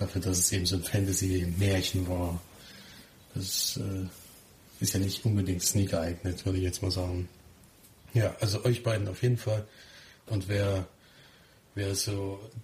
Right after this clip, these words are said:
Fantasy n-, nicht abgeneigt ist, der kann den Film gerne mal gucken. Ja. Und dann habe ich noch eine zweite Sneak. Normalerweise schreibe ich ja in unsere Gruppe,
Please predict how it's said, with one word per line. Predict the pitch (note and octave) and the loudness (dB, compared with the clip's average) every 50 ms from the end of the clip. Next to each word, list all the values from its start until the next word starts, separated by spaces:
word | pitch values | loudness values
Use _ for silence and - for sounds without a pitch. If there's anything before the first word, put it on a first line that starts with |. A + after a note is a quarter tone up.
| - | -12
Fantasy | - - - - A2 A2 G#2 G#2 G2+ - - G#2+ G#2 G#2 G2+ G#2 G2+ G2+ G2+ G2+ - - - - | -8 -4 -2 -2 0 0 0 0 2 2 2 2 2 2 2 2 2 0 0 -2 -6 -10 -6 -2
n-, | - A2+ G#2+ - - - - - - | -2 -2 -2 -4 -12 -20 -20 -8 -2
nicht | - A2 G#2+ G#2 - - | 0 2 2 2 2 2
abgeneigt | A2 G#2 - - A2 G2 G2+ G2 F#2+ - - | 0 -2 0 0 0 2 2 0 0 -2 -2
ist, | G2 F#2+ - - - G#2 | -2 -2 -2 -2 -2 -4
der | F#2+ | -4
kann | - - F#2+ F#2 | -2 -2 -2 -2
den | F#2 F#2 F2 | -2 -4 -4
Film | - - G2+ F#2 F#2 F2+ | -4 -4 -4 -4 -4 -4
gerne | - - F#2+ F#2 | -2 -2 -2 0
mal | F#2 F2+ F2 | 0 -2 -4
gucken. | F2 - - G2 F#2+ G2 F#2 F2 - - - - - - - - - - - - - - - - - - - - - - - - - - - - | -4 -2 -2 -2 0 -2 -4 -6 -8 -14 -20 -20 -20 -20 -20 -20 -20 -20 -20 -20 -20 -20 -20 -20 -20 -20 -20 -20 -20 -20 -20 -18 -18 -16 -8 -4
Ja. | - G2 - - - - - - - - - - - - - - - - - - - - - - - - - - | -4 -2 -4 -4 -10 -20 -20 -20 -20 -20 -20 -20 -20 -20 -20 -20 -20 -20 -20 -20 -20 -20 -20 -20 -20 -12 -2 2
Und | C3+ | 4
dann | B2 B2 A#2 | 4 6 6
habe | A#2+ A#2+ | 4 4
ich | A2 G2 | 4 2
noch | A2 A2 G#2 F2 | 2 0 0 0
eine | G2 G2+ - | 0 0 0
zweite | - - G2+ G#2+ B2 C#3+ D3+ | 0 0 2 2 2 2 2
Sneak. | B2+ - C#3+ C#3+ C#3 C#3 C3+ - - - - - - - - - - - - - | 2 4 6 6 6 6 4 2 -4 -18 -18 -18 -16 -16 -18 -18 -20 -14 -6 -4
Normalerweise | G#2+ G#2+ G#2+ G#2+ A2 A2 G#2+ G#2+ G#2 G2+ G2+ | -2 0 2 2 2 2 2 2 2 2 0
schreibe | F#2+ - - - G#2+ G#2+ A2 A2 G#2+ G#2 | 0 -2 -2 0 2 2 2 2 2 0
ich | G#2 | 0
ja | G#2+ G2+ G2+ | 0 -2 -2
in | G2+ | -2
unsere | G#2+ G#2 G2 - - G2 | -2 -2 -2 -2 -4 -4
Gruppe, | - - - C3 C3 C3+ C3 A#2+ | -2 0 2 4 4 6 4 4